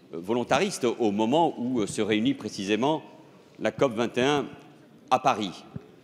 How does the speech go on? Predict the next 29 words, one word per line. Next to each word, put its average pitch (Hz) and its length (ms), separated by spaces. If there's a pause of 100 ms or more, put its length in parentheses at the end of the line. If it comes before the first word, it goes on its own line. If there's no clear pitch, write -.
(300)
Beaucoup 170 320
de 165 40
choses 226 220
ont 127 80
changé, 104 500
contrairement 107 440
à 101 40
ce - 100
que 98 300 (140)
vous 95 160
soulignez, 101 640 (420)
depuis, 98 540
euh, 90 100 (200)
Copenhague. 87 560 (720)
Le 110 60
premier 175 240
élément 175 260
qui - 100
a 131 60
changé, 175 560 (420)
c'est - 220
que, 135 500 (560)
euh, 73 180 (100)
les, 104 340
euh, 82 240
spécialistes 139 720
de 98 220
ces 92 420
questions, 196 500